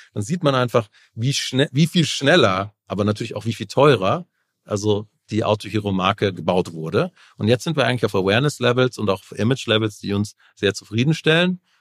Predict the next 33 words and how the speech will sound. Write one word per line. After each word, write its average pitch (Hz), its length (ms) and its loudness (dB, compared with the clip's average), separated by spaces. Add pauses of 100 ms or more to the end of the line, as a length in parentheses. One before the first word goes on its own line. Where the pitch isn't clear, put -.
Und 107 60 -8
deswegen 101 340 -2
werden 101 220 2
wir 95 120 4
perspektivisch 131 960 -2 (240)
unser 104 240 -2
Engagement 101 420 0
in 95 60 -4
dem 95 100 -2
Bereich 95 280 -2
eher 95 200 0
zurückfahren, 107 720 -6 (360)
ähm, 98 380 0
weil 101 320 4
wir 104 400 6 (360)
eben 104 360 -2
jetzt 104 240 2
einfach 98 300 -4
auf - 200 -10
einem 101 280 -4
gewissen 98 520 -6
Level 92 340 0
sind, 107 340 -4
was 98 180 -8
wir 95 60 -2
jetzt - 180 -8
dann 92 160 -6
durch, - 240 -8 (340)
ja, 85 220 -4 (260)
einfacheres 87 560 -6
Campaigning 95 600 -2
oder 87 140 -4
so, 87 240 -6